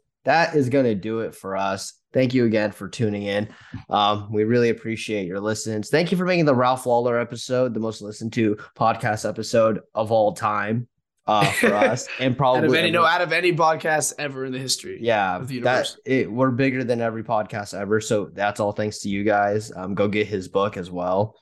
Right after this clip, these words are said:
Speaker 1: It was a great listen. If you guys wanna listen to it again, it's on our streaming services. Um, so, um, as always, like us and subscribe. Jack, where can these people find you?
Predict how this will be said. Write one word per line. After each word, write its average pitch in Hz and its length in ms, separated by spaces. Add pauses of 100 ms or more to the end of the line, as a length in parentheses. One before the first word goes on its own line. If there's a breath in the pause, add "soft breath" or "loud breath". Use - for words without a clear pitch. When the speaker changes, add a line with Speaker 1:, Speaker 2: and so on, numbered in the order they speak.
(160)
Speaker 1:
It 90 60
was 107 420
a 104 100
great 98 340
listen. 98 460
If 104 80
you 110 80
guys 104 220
wanna 95 140
listen 95 260
to 95 160
it 87 60
again, 90 440
it's 87 400
on 85 380 (420 soft breath)
our 92 140
streaming 95 380
services. 98 720
Um, 95 300 (840)
so, 98 400 (520 soft breath)
um, 110 440
as 120 160
always, 123 260
like 117 220
us 127 160
and 117 100
subscribe. 107 580
Jack, 123 320
where 123 120
can 135 140
these 113 120
people 113 260
find 92 300
you? 87 140